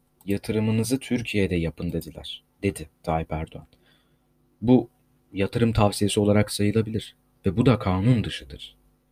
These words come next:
Daha önce de belirttiğim gibi artık kanun dışı diye bir şey yok. Çünkü bu adamlar kanun. Ya hani bir haber vardı Show T V,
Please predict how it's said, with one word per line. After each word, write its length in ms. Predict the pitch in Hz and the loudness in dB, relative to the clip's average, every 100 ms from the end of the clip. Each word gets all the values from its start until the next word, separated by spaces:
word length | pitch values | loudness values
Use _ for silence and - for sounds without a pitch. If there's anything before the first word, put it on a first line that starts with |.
| _ _ _ _ _ _ | _ _ _ _ _ _
Daha 180 | 90 87 | -6 -2
önce 220 | 92 92 | -2 0
de 100 | 90 | 2
belirttiğim 540 | 90 92 95 - 131 127 | 2 2 -2 0 2 2
gibi 180 | 92 82 | 0 -2
artık 380 | 87 - - | -4 -6 -12
kanun 420 | - 90 87 87 85 | -4 -2 -2 -2 -4
dışı 220 | - 82 | -6 -2
diye 160 | 90 | -2
bir 40 | - | -2
şey 180 | - 85 | -2 -2
yok. 160 | 76 | -2
Çünkü 380 | - 82 82 82 | -8 -10 -10 -4
bu 100 | 95 | -2
adamlar 500 | 90 82 82 87 90 | -2 -2 -2 -2 -2
kanun. 420 | - 80 80 78 - _ _ _ _ _ _ _ _ _ _ _ _ _ _ _ _ _ _ _ _ _ _ _ _ _ - - - 135 - - _ _ _ _ _ _ 131 | -4 -6 -4 -6 -10 _ _ _ _ _ _ _ _ _ _ _ _ _ _ _ _ _ _ _ _ _ _ _ _ _ -20 -20 -20 -20 -20 -20 _ _ _ _ _ _ 2
Ya 260 | 117 - _ - | 2 0 _ -4
hani 240 | 120 120 | 0 4
bir 220 | 117 110 - _ - | 4 4 -2 _ -6
haber 380 | - 110 113 | 0 4 6
vardı 340 | 110 104 98 101 | 6 4 2 0
Show 380 | - 104 - 101 | 0 0 2 2
T 100 | 98 | 4
V, 180 | 98 | 2